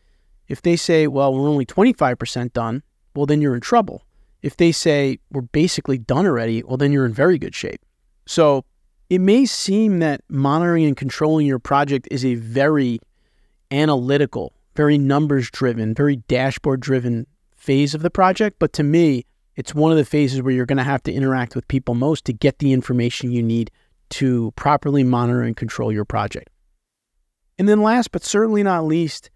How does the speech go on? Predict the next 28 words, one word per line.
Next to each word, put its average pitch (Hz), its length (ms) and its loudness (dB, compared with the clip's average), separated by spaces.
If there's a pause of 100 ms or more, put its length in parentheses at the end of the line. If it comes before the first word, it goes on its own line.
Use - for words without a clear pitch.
is 160 320 2
the 151 160 -4
closeout 139 760 0 (380)
phase 131 300 0
of 117 100 -6
your 120 100 -2
project. - 460 -8 (480)
In 170 80 2
the 170 80 4
closing 208 480 2
phase 156 240 2
of 135 60 -8
the 135 60 0
project, 131 640 -2 (360)
project 151 320 0
managers 139 440 0
are 131 140 2
involved 123 320 0
in 127 100 0
various 135 480 0
activities, 117 520 -6
such - 200 -8
as 120 140 -4 (400)
invoicing, 143 720 0
right, 127 200 -2
that 120 200 -2
final 135 300 0
invoice, 127 560 -2